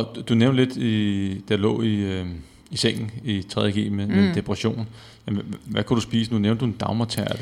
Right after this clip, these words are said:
Speaker 1: Hvis det
Speaker 2: Ja.
Speaker 1: gik vildt for, så hvad, hvad?
Speaker 2: Jamen, altså, nu kaster jeg al skam over bord, så kan jeg begynde at remse op, fordi at jeg handlede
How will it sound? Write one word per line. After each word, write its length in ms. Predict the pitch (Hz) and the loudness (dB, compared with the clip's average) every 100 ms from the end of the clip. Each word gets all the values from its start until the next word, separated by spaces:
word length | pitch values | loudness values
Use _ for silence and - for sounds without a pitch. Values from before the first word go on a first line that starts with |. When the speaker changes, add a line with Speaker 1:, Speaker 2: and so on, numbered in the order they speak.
| 98 | -6
Speaker 1:
Hvis 100 | 98 | -2
det 120 | 120 | 0
Speaker 2:
Ja. 80 | 175 | 2
Speaker 1:
gik 100 | 110 | 2
vildt 200 | 139 - | 2 2
for, 180 | 107 95 | 0 0
så 120 | 113 | -2
hvad, 160 | 107 | -4
hvad? 380 | 113 110 113 107 104 104 110 - - - - - | -4 0 0 0 -2 -6 -10 -18 -18 -16 -18 0
Speaker 2:
Jamen, 240 | 208 196 | 4 6
altså, 200 | 180 180 | 4 6
nu 80 | 220 | 6
kaster 340 | 240 220 208 185 | 6 4 4 2
jeg 80 | - | 4
al 160 | 240 | 2
skam 340 | 208 - 196 190 | 2 0 0 2
over 180 | 170 160 | 0 0
bord, 300 | 202 196 165 | 2 4 2
så 120 | 190 | -2
kan 120 | - | -2
jeg 100 | 180 | -4
begynde 420 | 180 180 196 208 - | -2 0 2 2 0
at 120 | 180 | -4
remse 280 | 160 165 185 | -4 0 -2
op, 120 | 180 | -2
fordi 220 | - 175 | -4 0
at 120 | 165 | 2
jeg 100 | 170 | 2
handlede 260 | 180 185 | 4 4